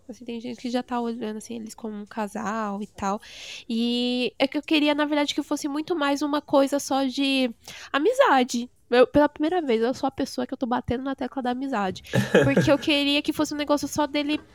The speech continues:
Speaker 1: conseguir confiar em outra pessoa, assim como ela também conseguir confiar em outra pessoa, sabe?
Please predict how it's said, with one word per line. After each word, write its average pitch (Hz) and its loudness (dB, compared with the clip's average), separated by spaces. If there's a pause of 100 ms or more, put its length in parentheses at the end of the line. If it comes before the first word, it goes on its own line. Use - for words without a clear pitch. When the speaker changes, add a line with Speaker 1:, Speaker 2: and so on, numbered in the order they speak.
(120)
Speaker 1:
conseguir 320 0
confiar 320 0
em 320 0
outra 320 -2
pessoa, 302 0
assim 285 -6
como 302 -4
ela 339 -2
também 247 -4
conseguir 220 -6
confiar 214 -6
em 196 -4
outra 190 -6
pessoa, 170 -8
sabe? 208 -8